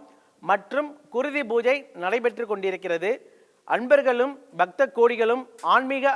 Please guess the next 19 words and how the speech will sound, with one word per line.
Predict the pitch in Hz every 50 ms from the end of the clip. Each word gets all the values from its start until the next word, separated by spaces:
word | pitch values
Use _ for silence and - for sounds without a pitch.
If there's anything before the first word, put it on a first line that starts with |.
| 190
அன்பர்களும் | 202 220 220 233 226 208 226 226 247 277 285 - - - - _ _ - 160
வந்து | 196 233 240 277 - - 220
கலந்து | 214 233 254 262 269 - -
கொண்டு | 220 214 208 226 247 285 285 - - - - - 165
அம்மனின் | 190 226 247 269 269 254 285 294 269 - - _
அருளை | - 165 185 214 233 247 247 277 269 - - - -
பெறுக. | 190 185 185 175 165 180 208 254 277 - - - - _ _ _ _ _ _ _ _ _ _ _ _ _ _ _ _ _ _ _ - - _ - -
இந்த | 180 196 226 254 277 285 269 - - 185 202 233
ஆலயத்தில் | 254 262 262 247 240 - - - 247 285 302 - - _ _ _ 170 165
தயவு | 160 180 185 208 240 277 294 294 311 285
செய்து | - - 254 240 226 226 220 214 269 285 277 - - _ _ -
யாரும் | 165 180 185 202 226 233 233 240 262 269 262 - - -
கெட்டது | - 220 220 - - 294 285 254 277 - - - -
கேட்டு | 233 240 226 - - 254 269 269 - - -
வர | 160 170 180 196 226 240
வேண்டாம். | 220 226 214 202 196 180 202 226 262 262 - - - -
நமது | - 170 185 190 190 190 180 151 165 180 214
ஆலயத்தில் | 240 262 262 254 233 220 - - 247 277 302 285 - - _ _ _ _ _ _ _
கெட்டது | - 233 233 226 - 294 285 277 233 277